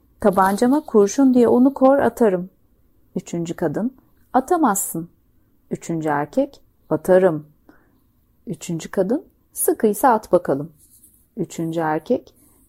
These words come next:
"Getirin tabancamı, getirin şu kadını." Yaşlı bilge,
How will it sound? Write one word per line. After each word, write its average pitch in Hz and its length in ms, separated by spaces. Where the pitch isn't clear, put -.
"Getirin 311 440
tabancamı, 190 720
getirin 226 400
şu 208 180
kadını." 180 420
Yaşlı 175 440
bilge, 165 380